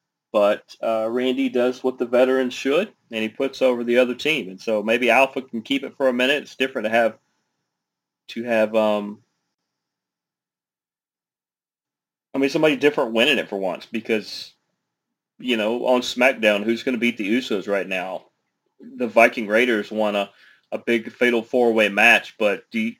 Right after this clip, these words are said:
do you really think they're gonna beat the Usos? I don't. I really like the Viking Raiders, but as much as they win and lose all,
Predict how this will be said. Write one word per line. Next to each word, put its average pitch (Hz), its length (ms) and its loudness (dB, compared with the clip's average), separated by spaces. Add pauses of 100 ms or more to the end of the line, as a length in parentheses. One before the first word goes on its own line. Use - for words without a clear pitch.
do 113 80 -8
you 110 80 -6
really 120 200 -2
think 120 420 -4 (360)
they're 107 120 -8
gonna 117 160 -6
beat 120 160 -4
the 113 200 0
Usos? 185 600 -6 (260)
I - 80 -16
don't. - 320 -4 (4000)
I - 80 -6
really 135 180 4
like 139 200 8
the 123 60 -6
Viking 110 340 0
Raiders, 98 360 -4
but 98 320 -2 (600)
as 113 180 -6
much 113 220 2
as 113 120 -6
they 113 120 2
win 120 280 0
and 113 120 -2
lose 139 380 0
all, 123 280 4